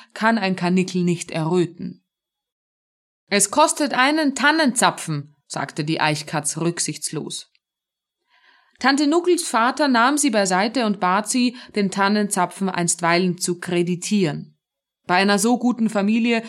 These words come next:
könne sie sicher sein, dass sie den Tannenzapfen richtig erhielte. "Ach was, gute Familie", knurrte die Eichkatz.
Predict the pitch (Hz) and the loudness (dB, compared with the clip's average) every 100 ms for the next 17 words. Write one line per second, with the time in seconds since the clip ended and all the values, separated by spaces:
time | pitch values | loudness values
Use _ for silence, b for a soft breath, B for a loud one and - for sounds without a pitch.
0 | B - 214 214 202 214 247 262 214 196 | B -2 2 2 2 2 0 0 0 0
1 | 190 202 196 B - 196 233 214 202 190 | 0 0 -4 B -4 0 0 0 0 0
2 | 202 202 202 190 190 190 180 214 214 - | 0 0 0 -2 -2 -4 0 0 -2 -6
3 | 156 - 160 170 165 - - - _ _ | -6 -6 -6 -4 -6 -8 -18 -20 _ _
4 | _ _ _ _ _ _ b b b b | _ _ _ _ _ _ b b b b
5 | b b _ - 175 175 160 - 156 160 | b b _ -4 0 0 -2 -4 0 0
6 | 156 - - - 180 175 165 147 156 147 | 0 -4 -8 -4 -4 -2 -4 -4 -4 -2
7 | 151 175 165 160 147 143 b b - 175 | -2 -2 -4 -4 -4 -8 b b -2 0
8 | 170 170 165 160 170 156 151 - 165 - | 0 -2 -6 -6 -6 -6 -8 -12 -12 -8
9 | - | -8